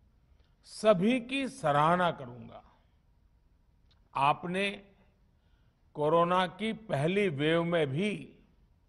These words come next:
अपना जीवन दांव पर लगाकर लोगों को बचाया था।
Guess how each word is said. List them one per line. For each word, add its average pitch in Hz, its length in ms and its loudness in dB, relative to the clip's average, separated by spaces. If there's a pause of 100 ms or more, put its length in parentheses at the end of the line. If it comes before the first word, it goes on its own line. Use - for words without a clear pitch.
(800)
अपना 240 540 2
जीवन 156 760 -4
दांव 160 280 4
पर 202 200 0
लगाकर 131 760 -2 (920)
लोगों 151 420 0
को 180 120 -4
बचाया 139 520 -4
था। - 400 -20